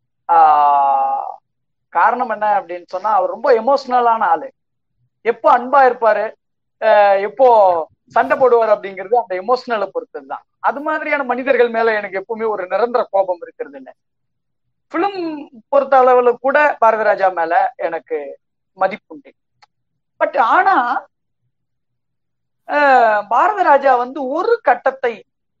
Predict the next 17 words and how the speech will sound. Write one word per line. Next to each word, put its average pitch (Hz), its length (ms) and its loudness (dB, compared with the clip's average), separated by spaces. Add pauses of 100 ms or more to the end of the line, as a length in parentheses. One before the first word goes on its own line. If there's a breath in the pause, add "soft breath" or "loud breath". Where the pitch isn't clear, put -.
(120)
தாண்டல 247 440 2
அப்படிங்கிறது 175 640 -10 (280)
என்னுடைய 170 400 -8
மிக 185 160 -16
முக்கியமான 170 460 -10
விமர்சனம். 143 520 -14 (760)
குறிப்பா 240 340 0 (640)
தமிழ் 359 260 -2 (160)
சினிமாவுக்குள்ள, 247 760 -4 (760)
ஆஹ், 180 580 2 (100)
அவருடைய 220 400 0
மண் 254 200 -6
வாசனைக்கு 277 600 -4 (100)
பின்னாடி 240 420 -4 (100)
உருவான 202 460 -2
தாக்கம் 190 400 -2
இருக்குல்ல, 139 340 -14